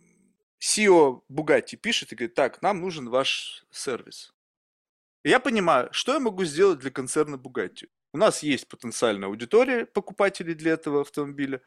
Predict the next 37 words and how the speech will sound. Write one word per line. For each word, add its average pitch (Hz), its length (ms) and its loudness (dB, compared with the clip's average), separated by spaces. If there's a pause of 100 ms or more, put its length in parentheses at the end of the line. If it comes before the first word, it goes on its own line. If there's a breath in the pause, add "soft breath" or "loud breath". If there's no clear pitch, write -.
(300 soft breath)
Я 196 140 6
знаю, 143 320 6
как - 160 -8
это 120 120 -10
делать, 117 260 0
потому 113 260 -8
что - 180 -14
мы 110 100 -6
уже 104 180 -8
дело 107 300 -2
имели 107 280 -4
с 98 60 -10
суперкарами, 110 680 -2
я 101 160 -4
знаю, 98 360 -4
как - 260 -2
это 104 180 -10
должно 104 300 -4
выглядеть, 110 380 -6
чтобы 110 320 -6
людям 107 300 -8
заходило. 190 680 -4 (840 loud breath)
Здесь 151 360 2
есть 139 200 2
понятная 131 460 2
логика, 226 560 2 (160)
здесь 131 300 -4
есть 139 240 2
понятный 135 480 0
набор 120 300 -4
экспертиз, 202 560 -4
где 135 160 -2
я 180 140 6
могу 156 300 -2
действительно 151 440 -6
что-то 147 320 0
сделать. 98 500 -6